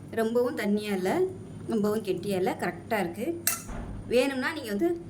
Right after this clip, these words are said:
கொஞ்சம் ட்ரையா வேணும்னாலும் கொஞ்ச நேரம் வத்த விட்டீங்கன்னா நல்லா ட்ரையா வந்துரும்.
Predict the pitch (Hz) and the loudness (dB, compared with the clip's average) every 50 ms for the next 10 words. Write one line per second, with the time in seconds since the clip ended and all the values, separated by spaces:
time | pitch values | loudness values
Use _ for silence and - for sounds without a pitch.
0 | - - 214 220 233 240 208 196 214 214 226 254 269 254 240 220 220 208 202 196 | -12 -8 -6 -4 -4 -2 -2 0 -2 0 0 0 0 0 0 0 0 0 0 0
1 | 202 202 359 370 - - - - - - - - - - 233 233 226 220 240 247 | -2 -2 -4 -6 -8 -10 -12 -14 -14 -14 -14 -14 -12 -10 -8 -6 -6 -4 -4 -4
2 | 254 233 220 208 202 - 262 254 220 202 202 202 214 254 294 262 202 202 208 - | -2 -2 -4 -4 -4 -4 -4 -4 -4 -4 -4 -4 -4 -2 -2 -2 -2 -2 -4 -4
3 | - 180 175 - 196 202 190 170 160 160 185 208 330 - | -4 -8 -8 -6 -4 -4 -4 -4 -6 -6 -6 -6 -6 -6